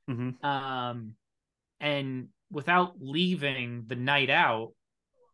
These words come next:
Speaker 2: um, Katie just can't, can't figure it out. Katie is super jealous, apparently.
Speaker 1: Right. Well, so they, they get to the boat,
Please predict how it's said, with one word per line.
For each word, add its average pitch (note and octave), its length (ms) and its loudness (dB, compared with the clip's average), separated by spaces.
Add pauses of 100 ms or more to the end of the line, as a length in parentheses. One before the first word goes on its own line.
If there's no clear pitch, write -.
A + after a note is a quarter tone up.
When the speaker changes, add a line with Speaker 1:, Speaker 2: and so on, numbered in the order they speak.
(280)
Speaker 2:
um, B2+ 600 -8 (140)
Katie D3 640 0
just - 320 -12
can't, C3 440 0 (600)
can't C#3 220 2
figure C3 340 0
it B2 60 0
out. C3 360 4
Katie D3+ 340 4
is - 340 -8
super - 460 -2
jealous, C#3+ 400 0
apparently. G#2+ 500 -12 (1200)
Speaker 1:
Right. E3 340 8
Well, E3 220 8
so E3+ 160 6
they, D#3 200 6
they D3+ 180 6
get F3 200 8
to E3+ 100 -2
the C3+ 100 8
boat, A#2+ 500 8